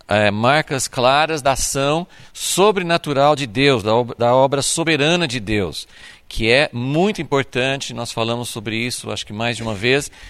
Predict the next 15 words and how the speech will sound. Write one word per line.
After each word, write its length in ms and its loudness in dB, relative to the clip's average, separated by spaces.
que 560 0
individualmente 1040 2
nós 180 -2
precisamos 460 -2
saber 580 0
se 220 -6
nós 420 2
estamos 640 -2
promovendo, 720 0
buscando 520 -2
as 140 -2
coisas 380 -2
da 120 0
nossa 280 0
vida, 520 -2